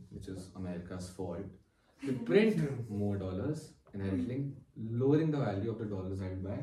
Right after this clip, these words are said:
Speaker 1: India and other countries.
Speaker 2: Yeah.
Speaker 1: So, they do shit, we have to pay for it. That's how it
Speaker 2: <laughs>
Speaker 1: works, to put it simply. And I believe it's gonna change. So in the future, after what happened during covid,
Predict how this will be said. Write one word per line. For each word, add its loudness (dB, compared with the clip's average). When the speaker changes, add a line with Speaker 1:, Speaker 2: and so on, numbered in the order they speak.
Speaker 1:
India 2
and -2
other -2
countries. 2
Speaker 2:
Yeah. 0
Speaker 1:
So, -6
they 8
do 6
shit, 4
we 2
have 4
to -2
pay 0
for -4
it. -2
That's 6
how 6
it 6
Speaker 2:
<laughs> 0
Speaker 1:
works, -2
to -4
put -4
it -6
simply. -4
And -4
I 2
believe 2
it's -2
gonna -2
change. 2
So -4
in 0
the -2
future, -6
after -2
what -4
happened -2
during 0
covid, 0